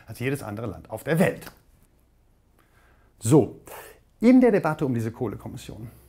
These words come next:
passiert gerade eine merkwürdige, ich sag mal, ethische Prinzipienverschiebung, die ich ganz kurz thematisieren möchte. Ich habe heute drei Aussagen gehört. Eins von Michael Vassiliadis, der Chef der,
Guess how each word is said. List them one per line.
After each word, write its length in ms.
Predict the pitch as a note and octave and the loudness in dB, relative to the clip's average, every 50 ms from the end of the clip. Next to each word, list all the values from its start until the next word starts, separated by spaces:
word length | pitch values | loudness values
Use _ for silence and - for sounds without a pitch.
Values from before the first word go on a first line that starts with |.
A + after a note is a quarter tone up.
| - - | -20 -12
passiert 540 | - C#3+ C#3 - - - G3+ A3+ A#3 A#3 A#3 | -10 -10 -10 -10 -6 -2 0 0 0 0 0
gerade 540 | G#3 F#3 E3 E3 E3 E3 E3+ E3 E3+ E3+ - - - - - - | -2 -2 -2 -4 -6 -4 -4 -4 -4 -4 -6 -16 -20 -18 -10 -8
eine 80 | B2 | -6
merkwürdige, 1040 | B2+ C3 C3 C3+ C#3+ F#3 G#3 G#3 - E3+ F3+ F#3 F#3 E3+ F3+ E3 E3+ F3 F3 E3+ D3+ - - - - _ _ _ _ _ _ | -4 -2 -2 -2 -2 -2 -4 -6 -6 -6 -6 -4 -4 -4 -2 -2 -2 -2 -2 -2 -4 -8 -14 -20 -20 _ _ _ _ _ _
ich 80 | - - | -20 -14
sag 100 | - D3 | -10 -8
mal, 160 | D#3 C#3 - - - | -8 -8 -8 -10 -8
ethische 480 | - F3 F#3+ G3 - G3 E3+ - - E3+ | -4 -4 -4 -2 -2 -4 -4 -4 -6 -8
Prinzipienverschiebung, 960 | E3 - - D#3 - - G#3+ G#3+ - E3+ D#3 - D3+ - - D#3 C#3 D3+ - - - - - - - _ _ _ _ _ _ _ | -8 -6 -8 -8 -4 -6 -8 -6 -4 -6 -6 -6 -8 -6 -4 -2 -2 -2 -4 -6 -14 -20 -20 -20 -20 _ _ _ _ _ _ _
die 60 | C3+ | -12
ich 100 | D3 - | -8 -4
ganz 240 | - F3+ G3+ - - | -2 -2 -2 0 0
kurz 180 | F#3+ E3+ - | -2 -2 -2
thematisieren 600 | - F3+ D#3+ D#3 C#3+ D#3+ C3 A2+ C3 B2 A2+ G#2+ | -2 -2 -2 0 -2 -2 -2 -2 -2 -4 -4 -6
möchte. 260 | G2 F#2+ F#2+ - - - - | -6 -10 -12 -16 -18 -18 -16
Ich 140 | - - F#3 | -10 -6 -4
habe 100 | F3 F3 | -2 -2
heute 220 | E3 E3+ E3+ D#3 | -2 -4 -6 -6
drei 420 | C3+ A#2 C3 A#2+ C#3 E3 G#3+ A#3 G#3 | -6 -6 -4 -4 -2 -2 0 0 0
Aussagen 460 | F3+ E3+ D#3 - - C3 A#2 A2 G2+ | 0 -2 -2 -2 -4 -6 -4 -4 -6
gehört. 240 | G2+ A2 G2+ - - - | -6 -8 -10 -10 -12 -12
Eins 160 | - C3+ - | -10 -8 -4
von 120 | E3+ D#3+ | 0 0
Michael 260 | D#3+ E3 E3+ F3 E3 | 0 0 0 -2 -2
Vassiliadis, 600 | D#3+ D3+ - D#3+ C#3 B2+ G#2+ F#2+ D2 D2 - - - - - - - - - - | -4 -4 -4 -6 -4 -4 -4 -6 -6 -10 -16 -20 -20 -20 -20 -20 -20 -20 -8 -6
der 100 | A2+ A2 | -6 -6
Chef 280 | - - B2 A#2 - | -2 -2 -4 -4 0
der, 260 | - B2 A#2 A2 G#2+ | -2 0 0 0 0